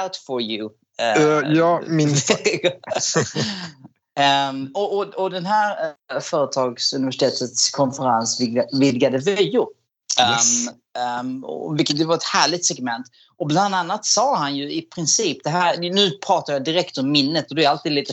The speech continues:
Speaker 2: Ja.
Speaker 1: farligt. Men, <laughs> men, men i princip så, så sa han att, att det han, hans vardag och hans arbets-, hans ansvar, hans uppgift skulle inte fungera utan din support och, och di-, samarbetet med dig, eller hur?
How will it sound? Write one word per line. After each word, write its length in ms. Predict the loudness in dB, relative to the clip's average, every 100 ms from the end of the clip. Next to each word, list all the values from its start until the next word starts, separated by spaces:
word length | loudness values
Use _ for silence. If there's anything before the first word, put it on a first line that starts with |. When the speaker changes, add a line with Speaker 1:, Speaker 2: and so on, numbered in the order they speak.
| 2
Speaker 2:
Ja. 80 | 4
Speaker 1:
farligt. 280 | 2 0 -2
Men, 200 | -2 -2 -6 -18 -8
<laughs> 720 | -2 0 0 0 -4 -10 0
men, 140 | 0 2
men 140 | 0
i 60 | -2
princip 600 | -6 -4 0 0 0 -6
så, 300 | -4 -2 -2
så 160 | -6 -8
sa 160 | -4 -2
han 140 | -2
att, 220 | -6 -8
att 160 | -10 -4
det 80 | 0
han, 300 | 0 0 0
hans 260 | -2 0
vardag 400 | 2 2 0 -6 -14 -20 _
och 120 | -2
hans 240 | 0 0 -2
arbets-, 720 | 0 0 0 -4 -4 -2 -2
hans 220 | 0 0
ansvar, 360 | -2 -2 0 0
hans 160 | 2
uppgift 280 | 0 -2 -4
skulle 180 | 2 2
inte 160 | 2 -2
fungera 580 | 0 2 4 2 0 -2 0
utan 440 | -2 0 0 2
din 200 | 0 0
support 480 | 0 0 0 0 -2
och, 320 | -2 2 2 2
och 140 | 4
di-, 160 | 2 4
samarbetet 580 | 2 2 0 -4 -6 -2
med 120 | 2
dig, 260 | 2 0
eller 140 | 2 2
hur? 140 | 2